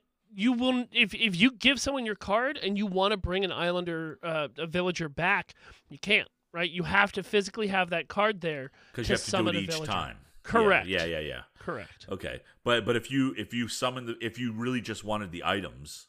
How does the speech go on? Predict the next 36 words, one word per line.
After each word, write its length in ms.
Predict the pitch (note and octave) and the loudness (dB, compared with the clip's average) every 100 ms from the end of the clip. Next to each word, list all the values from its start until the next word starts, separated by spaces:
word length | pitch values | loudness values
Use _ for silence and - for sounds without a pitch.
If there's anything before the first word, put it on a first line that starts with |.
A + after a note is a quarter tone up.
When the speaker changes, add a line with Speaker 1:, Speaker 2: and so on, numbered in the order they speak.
| _ _ _ _ F#3+ | _ _ _ _ -2
Speaker 1:
you 140 | F3 A3 | 2 2
could 140 | C#4 | 2
literally 440 | A#3+ C#4 D4 C#4+ C4+ | 2 4 4 4 2
just 260 | B3 - - _ _ _ _ _ | 0 -4 -8 _ _ _ _ _
summon 460 | - - A3+ B3+ B3 | -2 4 6 6 4
each 320 | G3+ A#3 - | 0 -2 -2
card 460 | - G3 F3+ F#3+ G3 - _ _ - | 4 8 8 8 4 -8 _ _ -4
and 160 | F3+ | 0
then 180 | F3+ F3+ | 0 -2
sell 760 | - - E3 G3 A3 A3 A3 - | -6 -4 4 6 6 2 -2 -4
or 200 | F#3+ F#3+ | -2 -2
give 300 | D3 F3 E3+ | 2 2 4
your 100 | F#3+ | 0
cards 320 | F#3 F#3 F3 E3 | 0 0 -2 -2
away 300 | F3 F#3+ E3+ | -2 0 -2
to 140 | - | -8
somebody 400 | - E3 D#3+ D#3+ D#3 | -8 -6 -4 -4 -2
who 360 | E3 E3 E3 - - - - | 0 0 0 -4 -18 -16 -4
cares 300 | - F#3+ F3 | 2 2 2
more 140 | E3+ | -2
about 180 | E3 E3 | -2 -4
the 60 | E3 | 0
villager 400 | F3+ C4+ E3+ D3+ | 4 4 2 -4
than 140 | C#3 | -6
you 120 | B2+ | -6
do. 260 | A2 F#2+ C#3+ - - - - _ _ | -8 -10 -12 -18 -20 -20 -20 _ _
Speaker 2:
And 640 | - G2+ G2+ G2+ G2+ G2+ F2+ | -6 -4 -2 -2 -4 -6 -4
then 300 | A2 A2 A2 | -4 -4 -6
if 280 | A2 G#2 - | -8 -8 -8
the 120 | G#2 | -8
villager, 960 | F2 D#2+ F#2+ A2 A2+ G#2+ - G#2 G2+ G#2 | -8 -8 -4 -2 -2 -4 -6 -4 -2 -4
if 200 | F#2+ F2 | -8 -10
you've 140 | G2+ F2+ | -10 -6
had 260 | A2 B2+ | -4 -4
the 80 | B2+ | -8
villager 720 | G2+ F#2+ F2 D2 E2 D#2 D#2+ | -6 -6 -6 -8 -8 -8 -10